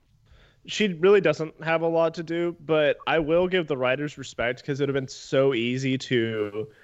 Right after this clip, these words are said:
write her as, like, this malicious, terrible woman that wants to end their marriage when really she's just, like, somebody that's just looking for a connection 'cause she's lost it with her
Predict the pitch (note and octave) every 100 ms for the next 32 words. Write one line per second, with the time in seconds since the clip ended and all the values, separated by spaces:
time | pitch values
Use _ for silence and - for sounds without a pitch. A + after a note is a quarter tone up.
0 | _ _ _ - D#3 C#3+ C3+ B2+ C3+ C#3
1 | C3+ A#2+ B2+ B2+ A2+ A2+ C#3+ C3+ C3 A#2+
2 | A#2+ C3+ B2 B2 - C3+ A#2+ B2 B2 A2+
3 | A2 A#2 A#2+ A#2+ A2 A2+ A2+ - B2+ A2+
4 | A#2 A#2+ A2+ G2+ G#2+ A#2+ A#2+ B2 B2 A#2+
5 | B2+ B2+ A#2 A2+ - A#2+ B2+ A#2 A#2+ G#2
6 | - - - - - _ - E3+ D3+ C#3+
7 | C#3 B2+ - C#3 B2+ C3 B2+ C3 A#2+ B2+
8 | A#2+ B2 A#2 A2 - C3+ B2+ C3 C3 A#2+
9 | A2+ A2 - B2+ B2 A#2